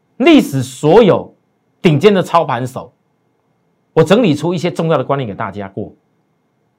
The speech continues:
历史顶尖的操盘手，曾经有好几个是从一万哦，手中资金只有一万赚到一亿的人哦，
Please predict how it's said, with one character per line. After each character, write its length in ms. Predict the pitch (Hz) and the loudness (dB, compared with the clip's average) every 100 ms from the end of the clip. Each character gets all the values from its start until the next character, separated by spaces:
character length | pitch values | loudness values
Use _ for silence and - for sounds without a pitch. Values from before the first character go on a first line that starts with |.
| _ _ _ _ _ _ - | _ _ _ _ _ _ -2
历 240 | 311 285 | 4 2
史 180 | - 165 | 2 -6
顶 240 | 165 143 | -2 0
尖 100 | 190 | 2
的 80 | 196 | 0
操 200 | 160 170 | 0 0
盘 200 | 135 139 | 0 -2
手， 320 | 117 87 - _ _ _ _ _ _ _ | -2 -4 -8 _ _ _ _ _ _ _
曾 200 | - 196 | 2 4
经 140 | 190 240 | 4 0
有 80 | |
好 220 | 160 165 202 | 2 2 2
几 160 | 139 | 0
个 160 | 131 131 | -2 -2
是 160 | 202 | -2
从 260 | 165 143 - | -6 -6 -6
一 160 | 139 156 | -6 0
万 200 | 196 156 | 2 2
哦， 240 | 131 139 139 _ _ _ _ _ | 0 -4 -12 _ _ _ _ _
手 220 | - 165 | 2 4
中 160 | 226 208 | 4 2
资 80 | |
金 80 | 226 | 0
只 60 | 202 | 0
有 80 | 156 | 0
一 100 | 151 | 0
万 180 | 196 165 | 0 2
赚 160 | 233 | 2
到 160 | 190 147 | 2 -2
一 240 | 151 208 | -4 0
亿 40 | 170 | 4
的 120 | 147 | 4
人 240 | 123 117 | 4 0
哦， 280 | 123 131 | 0 -2